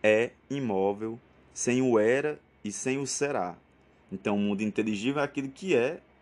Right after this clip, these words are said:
sempre foi assim, sempre vai ser assim. E a-, e o mundo material?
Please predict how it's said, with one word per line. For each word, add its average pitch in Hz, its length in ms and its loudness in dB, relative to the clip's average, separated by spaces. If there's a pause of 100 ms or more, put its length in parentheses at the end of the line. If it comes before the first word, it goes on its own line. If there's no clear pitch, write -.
(220)
sempre 107 520 -4
foi 104 240 -2
assim, 117 400 -4
sempre 101 600 -4
vai 123 200 0
ser 127 240 -6
assim. - 280 -10 (920)
E 107 100 -4
a-, 110 100 -6
e 135 120 2
o 151 40 4
mundo 151 240 0
material? 110 560 0